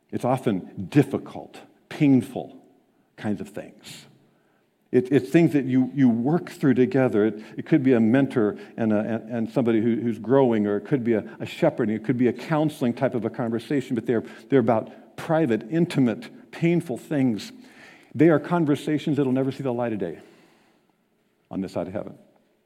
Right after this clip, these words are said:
but they are essential to the church, discussing marriage or addiction or sexual failure, sin and guilt.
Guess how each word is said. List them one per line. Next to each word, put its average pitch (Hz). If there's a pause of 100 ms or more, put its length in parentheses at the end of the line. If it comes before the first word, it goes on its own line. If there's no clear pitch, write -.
(420)
but -
they 107
are 98
essential 92 (880)
to -
the 87
church, - (240)
discussing 90
marriage 92
or 87
addiction 80
or 78
sexual 120
failure, 92 (380)
sin 110
and 90
guilt. 104